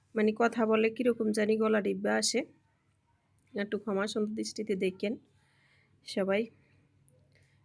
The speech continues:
প্রচণ্ড গরম, ঘামায় শরীর সারাদিনের জন্য হলো গলা বয়ে যায়। এত ঘামাইলে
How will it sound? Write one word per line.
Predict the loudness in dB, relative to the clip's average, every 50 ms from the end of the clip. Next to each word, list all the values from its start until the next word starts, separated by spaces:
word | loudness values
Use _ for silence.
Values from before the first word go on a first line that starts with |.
| _ _ -10
প্রচণ্ড | -8 -4 0 2 2 4 4 4 2
গরম, | 4 4 4 4 6 4 4 2 0 -2 -6 -12 _ _ _ _ _ _ _ _ _ _ _ _ _ _ _ _ _ _ _ _ _ -10
ঘামায় | -6 -2 0 2 2 4 4 4 2
শরীর | 2 0 0 0 0 0 -2
সারাদিনের | 0 0 2 2 2 2 2 0 0 0 0
জন্য | 0 0 0 0 0 0 0 -2 -4 -8 -14 -20 _ _ _ _ _ _ _ _ _ _ _ _ _ _ _ _ _ _ _
হলো | -4 -2 0 0 0
গলা | 0 0 2 2 2
বয়ে | 2 2 2 2 2 2
যায়। | 2 2 2 0 -2 -4 -10 _ _ _ _ _ _ _ _ _ _ _ _ _ _ _ _ _ _ _ _ _ -20 _ _ -20 -20 -20 -18 -16 -16 -10 -6 -6
এত | -2 0 2
ঘামাইলে | 2 4 4 4 4 4 4 4 4 4